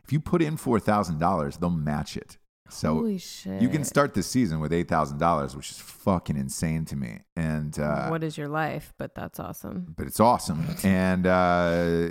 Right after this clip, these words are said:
Speaker 1: y-, yeah, just t-, so if you're doing it and you're gonna bet on politics or whatever, go there, 'cause all these are, these, these prop bets are all up now. And I was like, "Holy shit." Um, 'cause I, I, I breezed through 'em, and I was, then I went to the Republican side.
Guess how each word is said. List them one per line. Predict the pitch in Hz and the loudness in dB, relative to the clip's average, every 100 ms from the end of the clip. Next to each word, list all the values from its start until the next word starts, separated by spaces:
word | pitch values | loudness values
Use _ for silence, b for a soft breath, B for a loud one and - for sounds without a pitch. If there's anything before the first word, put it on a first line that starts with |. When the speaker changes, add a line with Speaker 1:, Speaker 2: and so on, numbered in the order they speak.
| - | -2
Speaker 1:
y-, | 95 | -2
yeah, | 87 113 90 | 2 2 2
just | 87 - - | -2 -6 -2
t-, | 117 107 | 0 0
so | 101 120 113 | 0 2 2
if | 110 | 2
you're | 143 | 2
doing | 101 117 95 | 4 4 2
it | 82 - b | -2 -10 b
and | 92 | 0
you're | 107 | 0
gonna | 110 | 2
bet | 90 101 | 4 4
on | 92 | 2
politics | - 98 95 90 87 - | 4 4 4 0 -4 -2
or | |
whatever, | 73 90 98 76 B B | 0 2 2 -2 B B
go | - 180 | 4 4
there, | 107 80 78 | 4 2 4
'cause | 110 | 6
all | 127 | 6
these | 139 120 | 6 4
are, | 104 180 - - | 4 2 -2 0
these, | 107 107 | 2 4
these | 110 101 | 2 0
prop | - 156 - | 2 2 2
bets | 82 - | 0 0
are | 82 | 2
all | 110 101 | 2 2
up | 98 - | 2 2
now. | 78 73 76 | 2 0 2
And | 80 | 2
I | |
was | 82 78 | 2 0
like, | 76 | 0
"Holy | 127 151 | -2 -4
shit." | - - - 147 - - b b b | -4 -6 -4 -4 -6 -14 b b b
Um, | 87 90 87 76 - | -4 -2 -2 -4 2
'cause | 123 | 4
I, | 135 | 4
I, | 139 190 | 4 4
I | 131 208 | 4 2
breezed | 208 131 113 - | 4 4 4 4
through | 143 160 | 4 4
'em, | 95 92 | 4 4
and | 92 | 4
I | 95 | 4
was, | 95 85 - | 2 0 2
then | 113 | 2
I | 123 | 4
went | 113 | 2
to | - | 0
the | 87 | 0
Republican | 78 117 131 - | 2 0 0 -4
side. | 76 71 69 | -6 -4 -4